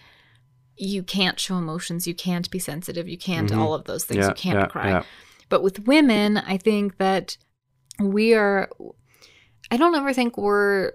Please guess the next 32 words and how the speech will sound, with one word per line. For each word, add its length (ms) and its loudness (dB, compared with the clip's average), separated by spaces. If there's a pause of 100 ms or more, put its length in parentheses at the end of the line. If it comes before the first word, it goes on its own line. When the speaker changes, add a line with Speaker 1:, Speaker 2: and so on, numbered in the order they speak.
Speaker 1:
necessarily 640 -2
told 440 2
not, 440 0
like, 260 -6
by 160 -2
our 120 2
parents 520 -6
or 100 0
by 680 -4 (100)
other 220 -2
people. 600 -4
It's 180 -6
pretty 240 2
rare 180 0
that 140 -2
we're 100 -2
told 300 -6
not 260 -6
to 80 -6
show 240 -2
emotion 540 -4
or 180 -2
so 260 -2
much 280 -4
emotion. 400 -4 (300)
But 100 2
I 80 4
think 240 0
in 160 -2
relationships 720 0
that 180 -4
comes 520 -4